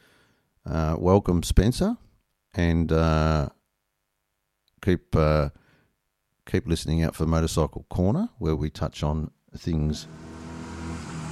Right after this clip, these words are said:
motorcycle. Speaking of which, this weekend is the Bike Expo. Now, uh, I work for, as I say, Universal Magazines as the editor of Australian Road Rider, and what we do at the Bike Expo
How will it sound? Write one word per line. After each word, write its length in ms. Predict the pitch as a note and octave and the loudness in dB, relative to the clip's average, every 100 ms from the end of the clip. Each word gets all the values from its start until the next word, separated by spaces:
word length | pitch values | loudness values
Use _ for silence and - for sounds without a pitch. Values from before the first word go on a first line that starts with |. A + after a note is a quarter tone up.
| - - - | -8 -6 -2
motorcycle. 500 | C3+ E3+ - G1+ B1 C#2+ C#2+ C#2 B1+ - - - - - B2 | -2 -2 -2 -4 -4 -8 -10 -10 -10 -12 -12 -12 -12 -10 -6
Speaking 280 | - B2 E2+ | 2 4 4
of 100 | D2 | 2
which, 280 | F2+ - - - E2+ | 0 -2 -6 -6 -2
this 180 | F2 F2 | -2 0
weekend 380 | E2+ E2 D#2 | 0 0 -2
is 120 | D2 C#2+ | -2 -4
the 180 | - C#2+ | -4 -2
Bike 140 | C#2+ | -2
Expo. 680 | C2+ A1+ A1+ D2 E2 G2 F#2 | -2 -6 -2 0 2 2 2
Now, 220 | F2 F2 E2+ - - - - - - - - F2+ | 2 2 0 -4 -6 -6 -4 -4 -4 -4 -2 0
uh, 320 | F2+ F2 D#2+ | 2 2 2
I 160 | E2+ F2 | 2 2
work 200 | F2+ - | 2 0
for, 440 | - D#2 D2 D2+ E2 | 0 0 0 0 0
as 100 | D2+ | -2
I 60 | |
say, 240 | D2+ D2 D2 | -2 -2 0
Universal 560 | D2 D#2 D2+ D2+ - | 0 -2 0 -2 -2
Magazines 680 | D#2 D#2 D2 C#2+ F#2+ B2 G2+ | -2 -2 -2 -2 0 0 0
as 100 | D#2+ | -4
the 160 | C#2+ C#2+ | -6 -4
editor 240 | D#2 D2 | -2 -2
of 80 | C2+ | -4
Australian 400 | D2+ - D2+ D2+ | -6 -4 -2 0
Road 260 | D#2 F#2 F2 | 2 0 0
Rider, 320 | D2 C#2+ E2 | 0 0 -2
and 160 | F2 D2+ | -2 -4
what 240 | E2 - | -6 -4
we 260 | D#2+ F2+ F2 - | -4 -4 -6 2
do 400 | A#2 G2+ E2 A#1+ | 4 4 2 -2
at 200 | C#2+ - | -6 -8
the 60 | |
Bike 360 | B1+ D#2+ E2 A2+ | -6 0 2 2
Expo 720 | D2+ - - - C2 C3 F3 | -4 -8 -6 -4 -2 -2 -4